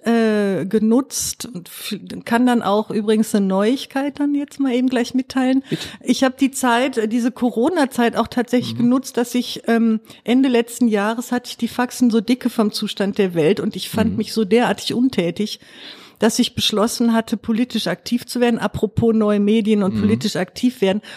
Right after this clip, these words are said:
Speaker 1: Und das ist natürlich auch übertrieben. Ich bin einfach nur zu den Grünen gegangen.
Speaker 2: Mhm.
Speaker 1: Aber, äh, dort dann auch habe ich sehr bald, äh,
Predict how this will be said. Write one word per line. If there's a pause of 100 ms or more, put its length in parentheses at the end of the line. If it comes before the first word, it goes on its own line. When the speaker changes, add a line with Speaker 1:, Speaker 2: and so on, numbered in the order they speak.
(160)
Speaker 1:
Und
das
ist
natürlich
auch
übertrieben.
Ich
bin (100)
einfach
nur
zu
den
Grünen
gegangen.
Speaker 2:
Mhm. (420)
Speaker 1:
Aber,
äh,
dort
dann
auch
habe
ich
sehr
bald,
äh,